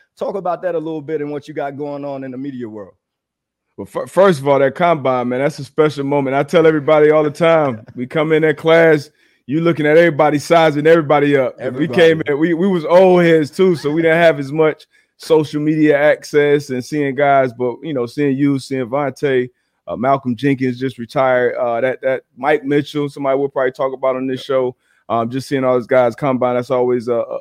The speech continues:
Speaker 2: a dope experience. But, um, this media thing, man, it's, uh, it's been fun.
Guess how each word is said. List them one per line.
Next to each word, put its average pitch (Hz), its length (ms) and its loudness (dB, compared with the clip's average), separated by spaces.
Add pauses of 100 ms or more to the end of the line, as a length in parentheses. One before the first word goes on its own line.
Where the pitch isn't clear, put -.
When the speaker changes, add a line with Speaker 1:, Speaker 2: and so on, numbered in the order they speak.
Speaker 2:
a 113 80 -6
dope 123 320 -4
experience. 123 560 -6
But, 127 160 -4
um, 131 340 -2 (300)
this 180 140 -4
media 240 300 -2
thing, 202 320 0
man, 196 220 0
it's, 202 180 -2
uh, 190 360 2
it's 165 100 -4
been 180 200 -4
fun. 156 420 0